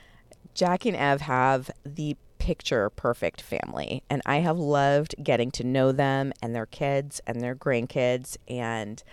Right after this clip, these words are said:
boy, they just, they are the perfect role model for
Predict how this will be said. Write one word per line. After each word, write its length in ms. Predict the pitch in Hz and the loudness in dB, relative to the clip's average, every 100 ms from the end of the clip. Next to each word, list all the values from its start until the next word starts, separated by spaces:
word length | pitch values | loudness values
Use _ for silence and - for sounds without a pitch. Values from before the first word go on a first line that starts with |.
| - - - - - _ _ _ _ _ - _ _ _ _ _ _ - - | -20 -20 -20 -20 -20 _ _ _ _ _ -20 _ _ _ _ _ _ -16 0
boy, 200 | 156 139 | 4 6
they 180 | 139 135 | 4 2
just, 400 | 147 135 - - | 0 0 -2 -6
they 400 | 131 147 156 175 | 0 4 4 4
are 300 | 156 151 143 | 4 6 6
the 80 | 139 | 2
perfect 400 | - 143 143 - | 0 -2 -2 -2
role 160 | 135 123 | -2 0
model 580 | 123 117 117 104 104 - | 0 2 4 2 0 -8
for 800 | - - 131 120 117 113 110 | -16 -6 0 2 4 2 0